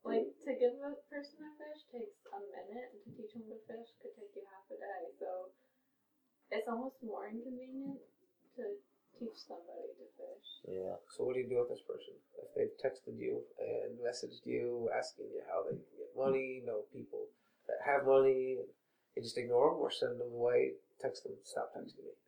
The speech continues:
Speaker 3: <laughs> Let 'em get to rock bottom, then eventually text
Speaker 1: Well,
Speaker 3: 'em back. And
Speaker 1: no,
Speaker 3: <laughs>
Speaker 1: not, not text 'em, but maybe give 'em an option like, "Hey, there's this place here that will,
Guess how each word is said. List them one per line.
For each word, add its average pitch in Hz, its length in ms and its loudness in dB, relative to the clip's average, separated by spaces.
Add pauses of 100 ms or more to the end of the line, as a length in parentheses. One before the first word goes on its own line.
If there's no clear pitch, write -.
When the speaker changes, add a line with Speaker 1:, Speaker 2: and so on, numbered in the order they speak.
(120)
Speaker 3:
<laughs> - 480 10
Let 135 140 10
'em 135 100 8
get 139 180 6
to 139 80 4
rock 135 240 10
bottom, 131 280 10
then 127 120 2
eventually 127 480 4
text 123 240 6
Speaker 1:
Well, 120 120 2
Speaker 3:
'em 117 60 -2
back. - 280 6
And - 100 -8 (1700)
Speaker 1:
no, 247 520 4 (140)
Speaker 3:
<laughs> - 120 -4 (140)
Speaker 1:
not, 311 400 12 (160)
not 240 380 8
text - 400 6
'em, 202 240 0
but 233 180 6
maybe 233 340 6
give 233 120 4
'em 226 180 -4
an 208 100 -4
option 214 360 -4
like, 208 320 -6
"Hey, 214 320 -2
there's 208 320 0
this 214 140 -2 (140)
place 202 300 -2
here 202 300 -4
that 196 320 -4
will, 185 320 -8